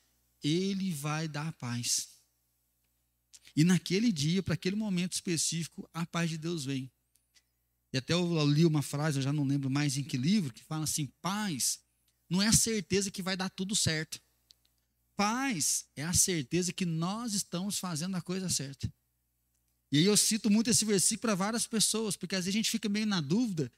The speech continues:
mas ele diz que Deus vai conservar em paz aquele que tem um propósito firme, porque ele confia em Deus. Então, às vezes a gente fica: "Ah, eu preciso ter paz, eu, como é que eu faço pra ter paz?"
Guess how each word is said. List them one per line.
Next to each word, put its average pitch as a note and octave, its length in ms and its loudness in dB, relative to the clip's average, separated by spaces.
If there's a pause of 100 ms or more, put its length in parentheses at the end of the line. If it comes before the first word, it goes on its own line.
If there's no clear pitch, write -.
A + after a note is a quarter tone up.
(220)
mas E3 160 4
ele F3 160 0
diz D#3+ 240 2
que - 120 -4
Deus F3 720 2
vai A3+ 180 0
conservar C#4 1300 2
em D4+ 100 -4
paz F3 640 -4 (260)
aquele F3 480 -4
que E3 140 -12
tem E3+ 240 -4
um E3+ 40 -4
propósito D3+ 600 -4
firme, C#3+ 260 -2
porque C3 260 -6
ele C#3+ 60 -4
confia D#3+ 500 -2
em E3 120 -2
Deus. C3 360 -2 (800)
Então, G#3 140 2
às G#3 80 6
vezes G3+ 100 4
a A3 60 2
gente - 80 2
fica: G3 200 -2
"Ah, G3+ 40 -2
eu G3+ 60 -4
preciso - 240 -2
ter - 100 -6
paz, G3 320 -2
eu, G3 80 -2
como F#3 160 -2
é G#3 40 -2
que - 80 -6
eu F#3+ 40 -4
faço G3 240 -4
pra G3 100 -8
ter F3 140 -4
paz?" F3 480 -2